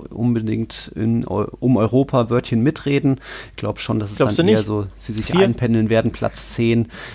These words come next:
Speaker 1: Ja, ich sehe halt dann doch eher irgendwie, dass sich vielleicht noch Bilbao, vielleicht auch Getafe rehabilitiert. Und wie
Speaker 2: Mhm.
Speaker 1: gesagt, oben die sechs, die sind dann doch irgendwie in Stein gemeißelt und dann
Speaker 2: Mhm.
Speaker 1: müssen wirklich Betis, Granada, ja,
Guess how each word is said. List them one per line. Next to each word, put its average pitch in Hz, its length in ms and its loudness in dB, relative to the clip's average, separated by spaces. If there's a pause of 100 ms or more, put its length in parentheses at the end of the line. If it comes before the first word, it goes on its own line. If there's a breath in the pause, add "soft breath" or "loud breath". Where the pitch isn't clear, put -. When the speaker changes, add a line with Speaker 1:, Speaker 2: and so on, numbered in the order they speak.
(100)
Speaker 1:
Ja, 151 140 4
ich 185 120 2
sehe 151 180 2
halt 143 160 0
dann 123 80 0
doch 139 240 -2
eher 120 300 0
irgendwie, 117 240 0
dass 117 180 -4
sich 123 120 -6
vielleicht 117 260 -2
noch 117 120 0
Bilbao, 113 400 4
vielleicht 113 300 -4
auch - 140 -6
Getafe 113 500 -4
rehabilitiert. 113 880 -2 (240 loud breath)
Und 120 160 4
wie 107 60 4
Speaker 2:
Mhm. 104 60 2
Speaker 1:
gesagt, 110 240 0
oben 139 280 4
die 127 100 0
sechs, 123 380 -2
die 120 100 -4
sind 117 220 0
dann 107 80 0
doch 135 180 0
irgendwie 127 300 2
in 120 80 0
Stein 123 320 2
gemeißelt 123 420 4
und 110 80 6
dann 107 140 4
Speaker 2:
Mhm. 113 60 2
Speaker 1:
müssen 120 260 0
wirklich 123 320 0
Betis, - 320 -2
Granada, 110 560 2 (680 loud breath)
ja, 107 100 4